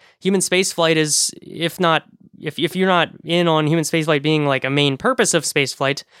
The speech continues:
it is an inspirational driver of spaceflight and exploration. So,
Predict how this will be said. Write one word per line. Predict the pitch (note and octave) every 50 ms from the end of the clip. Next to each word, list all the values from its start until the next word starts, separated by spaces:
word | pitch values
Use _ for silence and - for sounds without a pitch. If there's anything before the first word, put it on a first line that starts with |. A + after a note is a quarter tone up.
| - - _ _ _ -
it | E3+ F3+
is | F#3+ F3+
an | F#3+
inspirational | G3+ G3+ - - - D3+ D3 E3 G#3 G#3+ - - E3 C3+
driver | C3 - C#3 B2+ B2 A#2+ B2 B2 B2 B2+ - _ _ _ _ _ _
of | - C#3 C3+ C3 B2 B2+ - -
spaceflight | - - - D3+ C#3 B2+ - - C#3 C3
and | C3 B2+
exploration. | B2+ - - - B2+ B2 B2 B2+ C3 - D3 E3+ E3+ - - - - - - _ _
So, | - - F#3+ F#3+ C#3+ - -